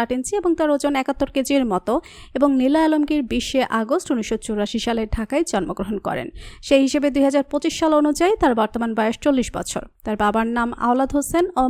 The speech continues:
মা আসমা হোসেন। নিলয়ের জাতীয়তা বাংলাদেশি এবং তার ধর্ম ইসলাম। নিলয় আলমগীরের দাম্পত্য জীবন, তিনি সাতই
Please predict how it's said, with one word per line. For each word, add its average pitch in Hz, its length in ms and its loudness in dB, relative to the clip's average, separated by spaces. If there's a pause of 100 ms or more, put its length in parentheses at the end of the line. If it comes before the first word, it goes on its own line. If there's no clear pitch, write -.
মা 233 100 0 (240)
আসমা 254 280 -2
হোসেন। - 280 -6 (440)
নিলয়ের 311 380 4
জাতীয়তা 294 380 0 (100)
বাংলাদেশি 262 460 0
এবং 294 100 2 (100)
তার 214 120 2 (100)
ধর্ম 214 220 0 (180)
ইসলাম। - 280 -6 (260)
নিলয় 226 260 4
আলমগীরের 220 460 0
দাম্পত্য 214 300 -2 (100)
জীবন, 277 300 0
তিনি 294 140 0 (100)
সাতই 277 280 2